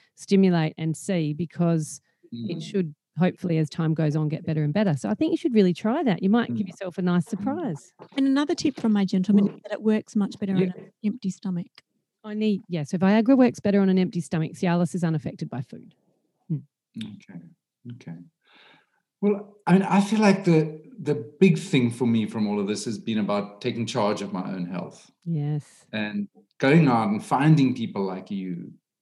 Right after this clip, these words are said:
Speaker 2: and finding, I finally found there are forums where people really talk about this.
Speaker 1: Great.
Speaker 2: Um, very few, most of them are very technical, but there are some that talk about
Speaker 1: Would
Speaker 2: what
Speaker 1: you
Speaker 2: it's
Speaker 1: be
Speaker 2: really
Speaker 1: able
Speaker 2: like.
Speaker 1: to send us an email of the forums and we could put them in the show notes so other men would be able to
Speaker 2: Certainly.
Speaker 1: access them?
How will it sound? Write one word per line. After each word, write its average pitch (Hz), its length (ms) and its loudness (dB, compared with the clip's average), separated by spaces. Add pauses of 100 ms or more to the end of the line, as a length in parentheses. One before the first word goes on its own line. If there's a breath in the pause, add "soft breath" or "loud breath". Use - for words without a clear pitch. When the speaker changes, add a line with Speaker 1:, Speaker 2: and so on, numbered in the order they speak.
(120)
Speaker 2:
and 104 160 -12
finding, 135 840 0
I - 80 -10
finally 220 580 6
found 123 320 2
there - 160 2
are 202 220 4
forums 147 580 4
where 120 140 4
people 123 260 -4
really 101 260 0
talk 95 260 -8
about 87 300 -12
this. - 360 -20 (180)
Speaker 1:
Great. 185 400 -4 (100)
Speaker 2:
Um, 107 420 -4 (500)
very 185 280 8
few, 160 300 6
most 127 340 -2
of 135 80 -2
them 117 140 0
are 107 120 -2
very 117 280 -2
technical, 98 540 -8
but 92 200 -10
there 101 160 -12
are 131 140 -4
some 127 320 -4
that 104 140 -8
talk 113 240 -10
about 92 240 -6
Speaker 1:
Would 254 60 0
Speaker 2:
what - 100 -2
Speaker 1:
you 330 60 6
Speaker 2:
it's 320 80 0
Speaker 1:
be 349 60 2
Speaker 2:
really 330 120 0
Speaker 1:
able 285 160 2
Speaker 2:
like. - 80 -4
Speaker 1:
to 262 200 0
send 262 300 0
us 254 180 -2
an 233 140 0
email 302 400 4
of 302 140 -2
the 277 100 -2
forums 247 480 2
and 226 100 2
we 226 80 2
could 208 140 -4
put - 140 2
them 233 100 4
in 226 80 6
the 220 80 6
show 214 200 0
notes 330 300 0
so 233 160 2
other 220 180 2
men 233 420 2
would 226 140 -2
be 240 120 0
able 220 180 0
to 208 80 -2
Speaker 2:
Certainly. 226 200 2
Speaker 1:
access - 220 -4
them? 294 200 -6